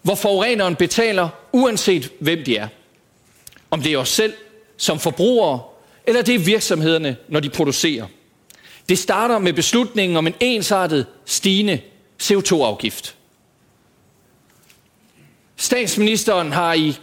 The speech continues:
kølvandet på coronakrisen givet os to centrale tilsagn. Først om en ambitiøs klimaaftale,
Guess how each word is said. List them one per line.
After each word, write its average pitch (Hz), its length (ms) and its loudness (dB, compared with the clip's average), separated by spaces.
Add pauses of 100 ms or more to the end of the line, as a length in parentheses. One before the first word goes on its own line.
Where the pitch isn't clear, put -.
(220)
kølvandet 185 680 0
på 151 380 0
coronakrisen 185 880 0 (800)
givet 226 220 2
os - 180 -2
to - 460 -2 (180)
centrale 175 640 0 (340)
tilsagn. 127 500 -2 (2500)
Først - 480 -2
om 190 140 0
en 180 120 0
ambitiøs 170 580 0
klimaaftale, 175 840 0